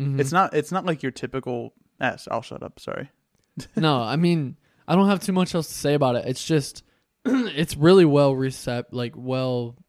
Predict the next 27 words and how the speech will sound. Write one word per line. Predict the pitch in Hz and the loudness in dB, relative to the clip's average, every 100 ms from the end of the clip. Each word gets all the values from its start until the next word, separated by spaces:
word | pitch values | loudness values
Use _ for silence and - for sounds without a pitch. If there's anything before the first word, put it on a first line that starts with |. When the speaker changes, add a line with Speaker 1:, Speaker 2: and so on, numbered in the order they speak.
| _ _ | _ _
Speaker 1:
it | 151 | -2
was | 170 156 | 0 0
received | 135 131 143 131 | -2 -8 -4 -4
really | 123 120 117 | -4 -4 -2
well | 113 113 113 123 - | -2 -2 -4 -6 -4
Speaker 2:
Oh, | 147 139 | 0 0
yeah. | 120 120 110 | 0 -2 -2
Speaker 1:
by | 127 | -4
critics | 127 165 151 131 | 0 2 2 0
and, | - 127 131 127 | -4 -2 -2 -2
Speaker 2:
<laughs> | |
Speaker 1:
like, | 120 117 _ _ _ _ _ | -6 -8 _ _ _ _ _
the | 101 | -12
public, | 131 139 123 120 117 - - | -8 -4 -4 -4 -8 -14 -4
whoever | 131 123 | 0 0
Speaker 2:
Audience. | 120 120 | -2 -4
Speaker 1:
watched | 120 120 - | -4 -6 -8
it. | 120 | -6
Speaker 2:
Yeah. | 135 | -2
Speaker 1:
But | 127 127 - _ _ _ - | -2 -4 -10 _ _ _ -10
it's | 156 156 - | -6 -6 -6
just, | 156 139 - - - _ _ _ _ - | -4 -4 -6 -18 -20 _ _ _ _ -2
it's | 165 160 | -2 -2
fantastic. | - 139 123 135 117 123 - 127 _ _ _ - | -6 -6 -4 -6 -6 -8 -8 -10 _ _ _ -4
The | |
Speaker 2:
Have | 139 | -2
Speaker 1:
Irishman | 135 139 139 - 139 135 131 | 0 0 -2 -2 -4 -2 -4